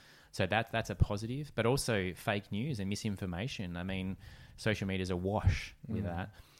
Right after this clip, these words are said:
Speaker 1: So I could not agree more that what we need to, you know, circumvent all that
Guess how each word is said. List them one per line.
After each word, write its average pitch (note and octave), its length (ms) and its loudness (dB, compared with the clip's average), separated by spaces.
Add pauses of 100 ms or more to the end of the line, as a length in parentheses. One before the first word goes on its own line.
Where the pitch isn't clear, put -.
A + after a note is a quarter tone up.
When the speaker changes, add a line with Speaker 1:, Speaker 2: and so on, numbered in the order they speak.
(200)
Speaker 1:
So G#2+ 460 4 (180)
I G#2 80 4
could C3 200 0
not B2 140 4
agree G2+ 260 2
more F#2+ 340 2
that F2+ 240 -2 (100)
what F#2+ 240 -2
we F#2 140 -2
need F#2+ 400 -2
to, - 160 -4
you F2 500 -6
know, F2 140 -4
circumvent G2+ 600 -2
all A2 180 0
that C#3 280 0